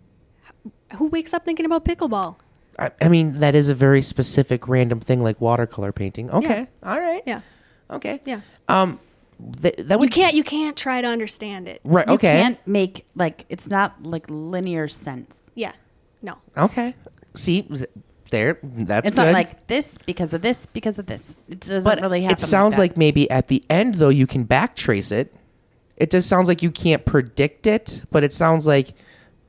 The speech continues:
Speaker 2: if she moves into this apartment, it's because one day she wanted to play pickleball and woke up and followed her intuition, and then now she's there.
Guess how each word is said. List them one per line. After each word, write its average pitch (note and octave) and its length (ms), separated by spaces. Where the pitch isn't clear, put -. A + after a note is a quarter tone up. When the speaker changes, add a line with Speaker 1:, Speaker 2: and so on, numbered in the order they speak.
Speaker 2:
if E3 160
she - 160
moves D#3 280
into D3+ 120
this C#3 140
apartment, D3+ 420
it's C3 100
because C3 300
one B2+ 300
day B2 240
she B2+ 220
wanted A#2+ 280
to - 60
play A2+ 160
pickleball A2+ 600
and G#2+ 120
woke G#2+ 240
up A2+ 180
and A#2+ 120
followed A2 260
her G#2+ 80
intuition, A2 580
and G#2+ 220
then G#2+ 120
now G#2+ 200
she's G#2 380
there. B2 420